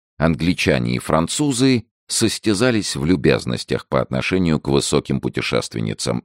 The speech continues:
и в предупредительности друг к другу. Принцессу встречали радостными кликами. Она явилась точно королева, окруженная всеобщим почтением. Точно богиня, вызывавшая чувство благоговения у тех, кто ей поклоняется.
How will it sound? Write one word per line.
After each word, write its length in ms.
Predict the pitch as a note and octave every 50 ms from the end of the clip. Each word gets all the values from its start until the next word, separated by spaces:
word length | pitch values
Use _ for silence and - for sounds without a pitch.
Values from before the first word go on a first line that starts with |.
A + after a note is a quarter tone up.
| _ -
и 100 | C#3 C3+
в 140 | - -
предупредительности 1000 | - - B1+ A1+ B1 - - - - A#1 - - - E2+ D#2+ D#2 C#2+ - - - D#2+
друг 340 | C2 - - D2 B1+ G1+ -
к 20 |
другу. 460 | - - B1+ G#1+ - - G1+ - - _ _ _ _ _ _ _ _ _ _ _
Принцессу 640 | - E2 E2 B1+ - - - A#2+ C3 B2+ - - A#2
встречали 640 | - - - - F#2+ G#2 - - F#2 F2+ F#2 E2+ D#2+
радостными 640 | - - C2+ D#2 D#2+ B1 C#2 - - - C#2 C2+ B1+
кликами. 680 | - - - C2 C#2 - - - A1 G#1 G1+ G1+ - _ _ _ _ _ _ _ _
Она 240 | A2 A2 A2+ A#2
явилась 480 | A#2 A#2 A2 G#2 A#2 A2+ G#2+ G2+ - -
точно 420 | - - G2 F#2 - - F2 F2+
королева, 640 | - - F#2 F2 F2+ F#2 F#2 F2+ D#2 C2 G1+ G#1 G#1
окруженная 800 | G1+ - - C2 C2 B1+ - D2 D2+ D2 C#2+ C#2 C#2 C2+ C2+ B1
всеобщим 580 | - - - D2 C2 A#1+ - - - C2+ A#1+
почтением. 880 | - - - - - - - - - B1 A1+ G1+ G1+ G1+ G1+ G1+ G1+ - _ _ _ _ _ _ _
Точно 360 | - - - - - E2+ D#2+
богиня, 840 | G#2+ A2 G2+ E2 C#2+ C#2+ D#2 E2+ A#2+ B2 G2 D2 A#1+ G1+ G1+ - - _ _ _ _
вызывавшая 720 | - A#1+ C#2+ B1+ - C2+ C2+ C#2 B1 - - - C2 B1+ A#1+
чувство 480 | - - D2+ C#2 - - - A#1+ C2
благоговения 920 | A1 G1+ G1+ B1+ C#2+ C#2 C2 D2 D2 E2 D#2+ C#2+ C2 B1+ A1+ A1 A1 A1+
у 140 | A#1 A#1+ B1
тех, 340 | - - - B2+ B2 - - _
кто 180 | - - -
ей 300 | C2+ A1 G#1+ C#2 D#2 D2
поклоняется. 1000 | - - A#1+ - - B1 B1+ B1+ A#1 A1 G#1+ G1+ G1+ - - - - G1+ G1+